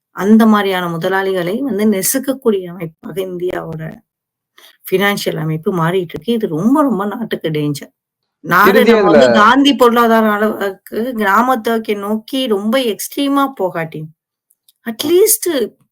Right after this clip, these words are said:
Speaker 1: கு-, மத்திய தர முதலாளிகளை வந்து பிழைக்க வைக்காட்டி, அதான் நான் சொல்றேன். ஏன்னா ஒரு ஆயிரம் கோடி வரைக்கும் இருக்கிற முதலாளிகளை கூட மிரட்டினாங்க அப்படின்னாங்கன்னா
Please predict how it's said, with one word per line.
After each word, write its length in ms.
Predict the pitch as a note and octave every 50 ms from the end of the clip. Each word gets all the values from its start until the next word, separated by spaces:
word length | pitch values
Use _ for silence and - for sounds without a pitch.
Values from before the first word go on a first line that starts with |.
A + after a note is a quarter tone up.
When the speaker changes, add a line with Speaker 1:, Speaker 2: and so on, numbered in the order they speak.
| - - - - _ G4 - A3+
Speaker 1:
கு-, 480 | - G#3+ G#3 G3+ G3 G3 F3+ F3+ F#3 F3 F#3 F#3 F3+ - - - F#3+ F#3+ D3+ E3
மத்திய 460 | G#3 G#3+ A3 G#3 G#3 G#3 C#4 C#4 C#4+ C#4
தர 280 | C4+ - A#3 A3 G#3 F#3+
முதலாளிகளை 760 | F#3 F#3+ F#3+ A3 A3+ A3+ A3+ A3+ A3 G#3+ G3+ G3+ F#3 F3+ F#3 F3
வந்து 300 | F3+ F3 F#3+ G3 A3+ B3+ B3+
பிழைக்க 400 | - - G#3+ G#3 A#3 A3+ - A#3
வைக்காட்டி, 580 | F#3+ F#3 F3+ - _ - G#3 G3 - - - - - _ _ _ _ _ _ _ _ _ _ _ _ _ _ _ -
அதான் 180 | G3 G#3 G#3+
நான் 120 | G#3+ G#3+ -
சொல்றேன். 200 | F#3 F3 F3+ F#3+
ஏன்னா 120 | A#3 B3
ஒரு 140 | B3 A3 G3
ஆயிரம் 360 | F3 F3+ G3 G3+ G3+ G3+ G3+
கோடி 240 | G3+ G#3 A3 B3 B3
வரைக்கும் 380 | B3 A3 G3+ G#3 - A3+ A3+ A3
இருக்கிற 280 | G3+ G3 - E3+ D#3+ D#3+ - F3+ F3+ F#3
முதலாளிகளை 640 | G3 G#3 A3+ A3 G#3+ G3+ G3 G3 G3 F#3+ F3+ F3 F3
கூட 180 | - G#3+ A3+
மிரட்டினாங்க 640 | A3 G#3 F#3 F3 F3 - A3 G#3+ G3+ F#3+ F#3 F#3 F#3
அப்படின்னாங்கன்னா 680 | F3+ F3 E3+ E3+ E3+ E3 F3 E3 E3 E3+ F3 G3 A#3+